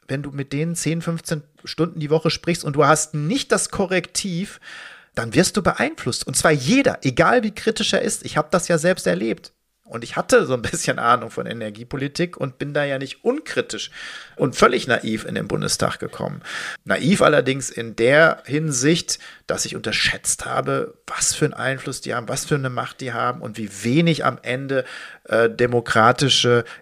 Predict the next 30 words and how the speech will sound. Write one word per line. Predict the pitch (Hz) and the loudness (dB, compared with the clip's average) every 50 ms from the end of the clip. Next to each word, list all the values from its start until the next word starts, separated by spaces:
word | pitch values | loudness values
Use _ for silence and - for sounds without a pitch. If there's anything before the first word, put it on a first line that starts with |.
| _ _ _ | _ _ _
Instrumente, | _ - 120 - - - 107 98 104 117 135 135 131 131 | _ -2 -2 -2 -2 -2 0 4 4 4 4 4 4 4
so | 120 113 113 104 | 4 4 2 2
wie | 113 113 | 2 0
sie | 104 98 107 107 107 107 - - - - | 0 0 0 0 0 0 0 -2 -6 0
eigentlich | - 104 117 143 175 165 156 147 127 - - - - | 4 6 8 8 6 4 2 0 -2 -2 -8 -6 2
festgelegt | - 160 160 - - - 151 123 113 107 - - | 2 2 2 2 -2 -4 -2 0 0 -2 0 -2
sind | - 104 98 | -2 -2 0
bei | - 107 | 0 -2
uns | 110 117 - - | -2 -2 -4 -6
im | 107 | -6
Grundgesetz, | 98 101 107 107 - 117 101 104 107 107 - - - - - - - - - _ | -6 -6 -6 -4 -4 -4 0 0 -2 -2 -2 -6 -8 -8 -14 -16 -16 -18 -8 _
noch | 117 120 - | -2 -2 0
funktionieren. | - - 123 120 - - - 127 120 123 135 143 117 - - - - - _ _ _ _ _ - | 0 -2 -2 -2 -6 -2 -2 -2 0 0 0 0 0 0 -2 -4 -10 -14 _ _ _ _ _ -6
Aber | - - 104 107 110 110 107 - - - _ _ | -4 2 4 6 6 6 4 2 -2 -10 _ _
das | - - - - - - - | -4 -2 -2 -2 -4 -4 -4
geht | - 143 147 - - | -4 -4 -4 0 2
auch | - 135 127 - - - _ | 2 2 2 0 -8 -16 _
in | - - 113 | -8 -8 -6
vielen | 107 - - 143 147 165 170 151 | -6 -4 -2 2 4 4 4 4
Bereichen | 135 127 117 117 120 139 139 - - 143 135 127 - - - - - | 2 2 6 6 6 6 6 2 -4 -6 -8 -8 -10 -12 -12 -14 -12
viel | - - - 143 165 160 | -8 -2 2 4 4 6
subtiler | 143 143 143 - - - - 143 143 135 139 139 143 143 139 - - - - - - | 6 4 2 2 0 -6 -6 -6 -2 2 2 4 4 4 2 2 -4 -12 -16 -18 -16
von | _ - - 131 139 151 151 | _ 0 2 2 4 4 2
sich | 131 135 147 151 147 - - - - - - _ _ | 2 2 2 2 0 -2 -6 -8 -14 -16 -18 _ _
und | - - 107 107 | -14 -4 -2 -2
da | 107 | -2
gibt's | - 135 - - | -2 -4 -6 -2
eine | 123 117 - - - | -2 -4 -4 -2 0
einseitige | 107 113 139 165 165 156 143 117 120 117 120 135 139 - 143 123 127 | 2 4 6 6 4 2 2 4 4 4 6 4 2 0 -2 -2 0
Beeinflussung. | 117 120 - - 62 131 120 - - - - - - - - - - | 0 0 0 0 -2 -4 -6 -6 -8 -6 -4 -4 -4 -6 -8 -10 -14